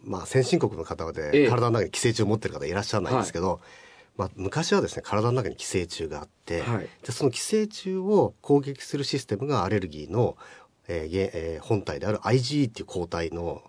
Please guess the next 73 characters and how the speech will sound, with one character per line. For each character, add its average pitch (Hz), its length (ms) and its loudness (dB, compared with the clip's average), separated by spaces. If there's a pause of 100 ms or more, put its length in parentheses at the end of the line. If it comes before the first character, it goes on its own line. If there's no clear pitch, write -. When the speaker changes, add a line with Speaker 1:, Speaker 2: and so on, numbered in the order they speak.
(100)
Speaker 1:
あ 82 100 -10
の、 76 320 -6
役 110 240 2
割 101 120 2
な - 60 -10
ん - 80 -14
で - 60 -16
す - 80 -4
ね。 202 120 2
Speaker 2:
ア 131 160 4
イ 226 200 6
ジ 170 220 2
ー 214 40 8 (460)
イ - 40 -8
ー？ - 20 -
Speaker 1:
は 110 220 0
い。 73 160 -4 (600)
こ - 120 0
れ 156 60 8
よ 175 80 6
く - 60 2
あ - 40 2
の、 92 100 2
ア 101 40 2
レ 131 100 4
ル 135 80 2
ギ 80 440 -4
ー 80 40 -10
の 78 100 -6
中 82 220 -8
で 69 60 -8
出 110 120 2
て 104 60 2
く - 100 -8
る 73 60 -8
ん - 20 -10
で 69 40 -10
す - 80 -16
け - 60 -12
ど 71 60 -12
も、 82 140 -4
Speaker 2:
は 101 140 -4
い。 92 40 -10 (100)
Speaker 1:
ア 104 80 0
レ 131 80 4
ル 143 100 -2
ギ 139 160 -2
ー - 20 -2
症 135 260 4
状 87 120 -2
を - 40 -12
引 - 60 -10
き - 100 -20
起 131 140 0
こ 165 100 -2
す 85 340 -6 (240)
体 107 300 0
の 110 100 2
中 104 180 -4
の 69 80 -12
生 95 220 -2
体 85 220 -4
物 104 160 -2
質 - 140 -6
な 80 80 -10
ん - 40 -12
で - 60 -18
す - 80 -14
け - 80 -10
ど - 80 -14
も、 123 120 2
Speaker 2:
は 92 80 2
い。 - 60 -10